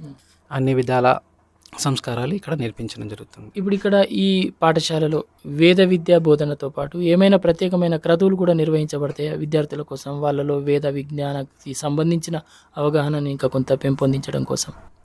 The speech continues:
Speaker 2: ఆ, వీళ్ళకి ప్రత్యేకించి క్లాసెస్ స్వామీజీ వారు తీసుకుంటూ ఉంటారు. వాళ్ళు ఏ విధంగా చదువుకోవాలి, ఏ విధంగా పైకి రావాలి, ఇంకా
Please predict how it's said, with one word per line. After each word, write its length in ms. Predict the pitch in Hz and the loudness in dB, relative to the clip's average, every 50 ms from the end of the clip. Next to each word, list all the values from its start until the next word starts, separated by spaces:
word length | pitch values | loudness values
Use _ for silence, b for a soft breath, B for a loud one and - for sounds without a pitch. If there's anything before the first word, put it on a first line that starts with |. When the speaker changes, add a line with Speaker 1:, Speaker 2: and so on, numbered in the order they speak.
| _ - 226 | _ 2 4
Speaker 2:
ఆ, 100 | 214 170 | 4 4
వీళ్ళకి 960 | 147 143 160 170 175 175 180 185 175 - 196 190 190 190 185 185 180 170 170 - 160 151 _ _ _ _ _ _ _ _ _ _ - | 6 6 8 8 8 8 8 6 4 6 6 8 8 10 10 10 8 6 4 2 -4 -8 _ _ _ _ _ _ _ _ _ _ 0
ప్రత్యేకించి 560 | 151 147 - 165 165 160 185 175 165 - 175 | 0 0 2 0 0 2 4 2 2 2 2
క్లాసెస్ 680 | - 165 160 156 - - 160 - - 175 165 165 160 156 | 2 4 4 4 4 2 -4 -4 0 4 6 6 6 6
స్వామీజీ 500 | 143 - 151 143 139 147 143 139 139 151 | 4 2 2 2 4 4 4 4 2 2
వారు 200 | 143 147 147 143 | 4 4 4 2
తీసుకుంటూ 540 | - - 143 135 - - 139 139 131 - 135 | 2 -2 -4 -4 -4 -4 -6 -6 -4 -6 -6
ఉంటారు. 500 | 131 127 127 127 127 127 135 139 147 147 143 | -6 -6 -6 -6 -6 -6 -4 -6 -8 -6 -2
వాళ్ళు 260 | 135 131 131 123 135 | 0 0 0 2 0
ఏ 180 | 135 131 131 | 0 0 0
విధంగా 320 | 131 131 123 127 127 127 127 | 0 0 0 0 0 0 -2
చదువుకోవాలి, 640 | 127 - 127 120 123 123 - 123 123 123 120 123 123 | -2 -2 -2 -2 -2 -2 0 -2 -2 -2 -2 -2 -2
ఏ 140 | 123 123 120 | 0 2 2
విధంగా 560 | 123 120 123 123 123 120 123 127 123 120 - b b b b b _ - - | 0 0 0 -2 -2 0 0 0 0 0 -2 b b b b b _ -8 -4
పైకి 260 | 127 123 - - 131 | -4 -4 -4 -4 -4
రావాలి, 560 | 123 123 117 113 117 117 117 113 117 117 117 | -2 -2 -2 -2 -2 -4 -4 -4 -4 -4 -4
ఇంకా 720 | 120 123 127 127 123 - - 135 131 131 127 127 131 135 | -2 -2 -2 -4 -4 -6 -4 0 2 6 6 6 4 2